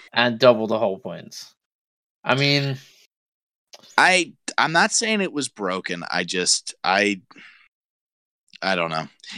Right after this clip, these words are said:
Speaker 2: It's tough. I, I don't feel like I can weigh in too heavily on this because I didn't run one, but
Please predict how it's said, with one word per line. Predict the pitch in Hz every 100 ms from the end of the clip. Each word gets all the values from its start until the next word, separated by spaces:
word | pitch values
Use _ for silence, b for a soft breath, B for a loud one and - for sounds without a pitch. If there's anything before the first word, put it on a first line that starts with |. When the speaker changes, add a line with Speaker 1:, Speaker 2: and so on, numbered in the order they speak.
| -
Speaker 2:
It's | 131 -
tough. | - 135 -
I, | 98 107 107 82
I | 104
don't | 110 -
feel | 107
like | 101
I | 92
can | - 92 87
weigh | 85 85
in | 87
too | -
heavily | 85 85 82 -
on | 80
this | 80
because | - - -
I | 82
didn't | 82 80 67
run | 78 78
one, | 80 80 78
but | 80 78